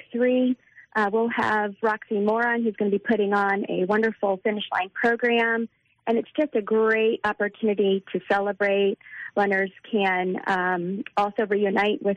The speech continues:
spectators. We're welcoming spectators inside Lock Three Park. So it's really gonna be a fun, festive day, a great way to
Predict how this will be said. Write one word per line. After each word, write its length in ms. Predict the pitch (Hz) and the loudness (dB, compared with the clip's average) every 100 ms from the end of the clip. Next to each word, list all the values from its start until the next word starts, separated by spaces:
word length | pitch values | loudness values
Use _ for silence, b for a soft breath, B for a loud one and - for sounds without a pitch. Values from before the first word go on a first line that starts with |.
| - | -2
spectators. 720 | 202 202 - 214 220 214 214 B B B | -6 -6 -2 0 2 0 -2 B B B
We're 100 | 190 | -2
welcoming 580 | 180 190 190 208 202 208 - | 0 0 0 0 0 0 0
spectators 640 | 202 202 - 202 208 202 - | -4 -4 -2 0 0 0 0
inside 460 | 190 - 196 190 | -2 0 0 0
Lock 160 | 202 202 - | -2 -2 -4
Three 160 | 208 | -4
Park. 340 | - 208 208 208 - | -2 0 0 -4 -6
So 160 | 202 196 | -2 -2
it's 120 | 190 240 | 0 0
really 220 | 240 247 | 2 2
gonna 240 | 226 220 | 0 -2
be 140 | 202 190 | -2 -4
a 100 | - | -2
fun, 240 | 226 220 226 | -2 0 0
festive 420 | 220 214 214 190 | -2 -2 -4 -4
day, 440 | 208 196 196 190 B B B - | 0 0 0 -2 B B B -8
a 60 | |
great 240 | 185 208 - | -2 -2 2
way 160 | 190 | 0
to 100 | 185 | -2